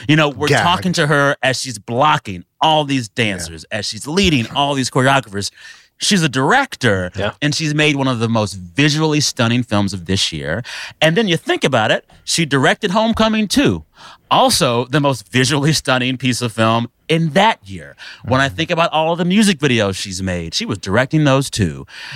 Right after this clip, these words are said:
Speaker 1: And so if anything, I left the Renaissance film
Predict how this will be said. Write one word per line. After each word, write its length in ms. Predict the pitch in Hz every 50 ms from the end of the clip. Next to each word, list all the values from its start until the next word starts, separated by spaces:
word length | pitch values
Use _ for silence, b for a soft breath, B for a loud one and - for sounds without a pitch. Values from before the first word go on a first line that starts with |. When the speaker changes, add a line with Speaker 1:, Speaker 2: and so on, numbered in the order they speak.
| 107 B -
Speaker 1:
And 100 | 135 - -
so 160 | 285 143 262
if 100 | 233 - - -
anything, 720 | 190 226 226 208 - - 139 123 120 113 113 113 113 - -
I 120 | - 110
left 520 | 107 107 107 110 127 151 160 - - _ _ _
the 180 | - 123 120 113
Renaissance 500 | 110 110 110 104 - 107 98 98 - -
film 560 | - 101 95 92 90 90 87 87 85 85 85